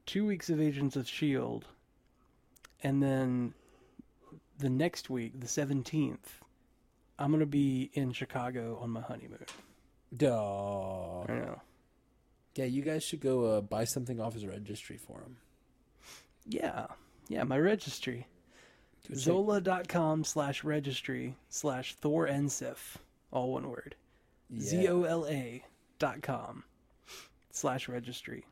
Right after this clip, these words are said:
Speaker 1: slash Thor Ensif.
Speaker 2: Yeah. Go, go, go, go give them a present for their, uh, <laughs> for their honey-, for their honeymoon or their wedding.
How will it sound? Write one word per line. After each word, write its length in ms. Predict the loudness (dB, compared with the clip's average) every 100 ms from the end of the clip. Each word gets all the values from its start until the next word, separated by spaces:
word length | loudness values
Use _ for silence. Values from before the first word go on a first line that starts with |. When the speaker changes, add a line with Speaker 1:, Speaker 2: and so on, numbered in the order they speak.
| _ -12
Speaker 1:
slash 380 | -6 -6 -6
Thor 240 | -2 -2 -2
Ensif. 400 | -4 -6 -8 -12 -16 -20 _ _ _ _ _ _ _ -12
Speaker 2:
Yeah. 220 | -8 -8 -12 _ -4
Go, 140 | -2
go, 220 | 2 0
go, 280 | 2 0 0 -4 -8
go 100 | -6
give 220 | 2 2 2
them 80 | 0
a 60 | 0
present 400 | -2 -4 -6 -10
for 240 | -8 -4 -2
their, 300 | -4 -6 -8 -10
uh, 40 | -14 _ _ _ -18 -10 -10
<laughs> 120 | -8
for 120 | -6
their 120 | -4
honey-, 260 | -4 -8 -12 -6
for 120 | -2
their 120 | -2
honeymoon 540 | -2 -4 -4 -6 -6 -4
or 40 |
their 140 | -4 -2
wedding. 400 | -4 -4 -6